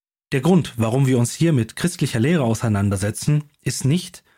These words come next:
dass wir gerne eine gedankliche Anregung hätten. Vielmehr geht es bei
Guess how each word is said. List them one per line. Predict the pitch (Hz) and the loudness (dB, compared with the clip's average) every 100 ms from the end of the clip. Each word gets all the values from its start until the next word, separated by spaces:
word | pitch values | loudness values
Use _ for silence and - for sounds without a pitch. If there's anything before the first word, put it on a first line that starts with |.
| _ _ - | _ _ -6
dass | 139 143 | -4 -2
wir | |
gerne | 117 127 143 139 | 0 2 0 0
eine | 123 127 | 0 0
gedankliche | 120 113 131 139 127 139 | 0 -2 -2 -2 -4 -2
Anregung | 131 123 101 92 | 2 2 0 -2
hätten. | 92 - 82 - _ _ _ _ _ _ _ _ _ | -2 -4 -8 -8 _ _ _ _ _ _ _ _ _
Vielmehr | - 160 135 117 160 - _ _ _ | -6 0 2 2 -2 -4 _ _ _
geht | 135 139 | -4 -2
es | 127 | -4
bei | - 110 104 | -2 -2 -2